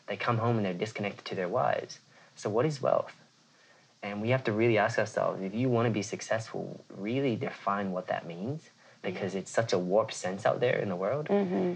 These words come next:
Speaker 1: And for all the entrepreneurs as well, ultimately,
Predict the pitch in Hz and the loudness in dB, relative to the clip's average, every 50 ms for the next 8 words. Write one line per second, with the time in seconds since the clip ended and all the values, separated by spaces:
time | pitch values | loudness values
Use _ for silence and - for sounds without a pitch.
0 | 180 - - 110 104 98 - - - 107 113 110 - 104 104 101 - - 95 90 | -4 -4 -4 -4 -2 -2 0 2 2 4 4 4 4 2 0 -2 -6 -6 -4 -2
1 | 95 107 117 117 104 92 - - 92 98 120 - - 98 107 117 - 127 131 135 | -2 -2 0 0 -2 -2 0 0 2 4 4 4 4 2 0 -2 -4 -4 -2 -2
2 | 139 131 139 147 | -2 -2 -2 -4